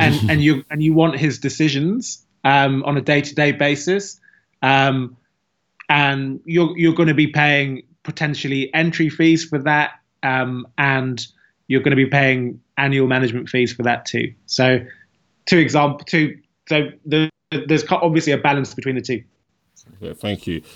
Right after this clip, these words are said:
Speaker 2: So just, so as you're listening to us talk about different types of funds, we're gonna, we will talk about the fees as we go along, but it's just important to have that in mind. So the third part, what we like to discuss is
Speaker 1: And
Speaker 2: the
Speaker 1: actually,
Speaker 2: Go
Speaker 1: actually,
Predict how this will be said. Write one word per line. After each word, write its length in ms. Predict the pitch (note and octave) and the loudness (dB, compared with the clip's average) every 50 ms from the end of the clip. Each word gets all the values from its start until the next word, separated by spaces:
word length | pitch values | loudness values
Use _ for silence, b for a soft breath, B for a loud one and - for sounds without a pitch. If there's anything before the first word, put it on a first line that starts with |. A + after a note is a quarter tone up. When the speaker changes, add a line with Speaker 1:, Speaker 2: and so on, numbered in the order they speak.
| B B | B B
Speaker 2:
So 140 | B - A#2 | B 2 4
just, 180 | C3+ D#3 D#3 - | 4 4 2 2
so 220 | - - - B2+ | 0 2 2 2
as 220 | - C#3 D#3+ D#3+ C#3+ | 2 2 0 0 2
you're 200 | D#3 D3+ D3 C#3+ | 2 2 2 2
listening 300 | D3 D3 C#3+ - C#3 A#2 | 0 -2 -4 -4 -6 -6
to 80 | - | -4
us 160 | A2 A#2+ A#2 - | -4 -6 -6 -4
talk 180 | - - - | -6 -6 -4
about 140 | B2 G#2+ F#2 | -4 -6 -6
different 180 | B2 A#2 A#2 A2+ | -6 -8 -6 -6
types 220 | A#2+ A2 - - | -6 -8 -8 -10
of 100 | A2 - | -10 -6
funds, 240 | - A#2 A2 G#2 G#2 | -4 -4 -2 -2 0
we're 100 | A2+ D3 | 2 4
gonna, 180 | D3+ C#3+ C3+ - B B B B B | 4 4 2 0 B B B B B
we 100 | D#3+ F3 | 2 4
will 220 | F3+ A3 A#3 A#3 | 4 4 4 4
talk 220 | - - F3+ - | 4 4 4 4
about 220 | D#3+ A#2+ C3+ B2+ - | 4 4 2 2 0
the 60 | B2 | -2
fees 260 | - - D#3 C#3 A#2+ | -2 0 0 0 2
as 120 | B2+ A#2 A#2 | 0 0 0
we 80 | A#2 | 0
go 100 | A#2 A#2+ | 0 2
along, 220 | A#2 A#2+ B2 B2 A2+ | 2 2 2 2 0
but 60 | G#2+ | 0
it's 80 | G2+ B2 | 0 -2
just 180 | A#2+ - - | -4 -4 -4
important 420 | A2+ A2+ A2+ - B2 A2+ - G#2 - | -4 -2 -2 0 -2 -2 -2 -2 -2
to 80 | A2+ G#2 | -2 0
have 200 | A#2+ A#2 G#2+ - | 0 -2 -2 0
that 220 | A#2 G#2 G2+ - | -2 -2 -2 -2
in 100 | G2+ G2+ | -4 -4
mind. 400 | G2+ G#2+ A2 G#2+ G2+ F#2+ F#2 F2+ b b b b b b b | -2 0 0 0 0 -2 -4 -6 b b b b b b b
So 480 | b - - B2 A#2+ A#2 A2+ G#2+ G#2+ b b b b b b - | b -2 0 2 4 4 2 2 0 b b b b b b -10
the 80 | B2 | -6
third 260 | A#2 - D#3+ F3 E3+ | 0 2 2 2 2
part, 200 | - D#3+ C3+ A#2+ | 2 2 2 2
what 180 | A#2+ A#2 G#2+ F#2+ | 2 0 -2 -4
we 160 | G#2 G2+ A2 | -6 -6 -6
like 140 | G#2+ G#2+ G2 | -6 -6 -6
to 60 | A2 | -8
discuss 340 | G#2 F#2+ - - G2+ F#2 - | -10 -10 -6 -6 -6 -4 -2
is 60 | G#2 | 0
Speaker 1:
And 120 | F3+ G3 G#2+ | 0 0 0
Speaker 2:
the 60 | - _ _ - | -4 _ _ -2
Speaker 1:
actually, 300 | G#3+ G#3+ G#3+ G#3 F#3 - | -2 0 0 0 -2 -2
Speaker 2:
Go 120 | - - | -2 -2
Speaker 1:
actually, 360 | G#3+ F3+ C3+ B2 A#2+ - - | 0 2 4 2 2 0 -2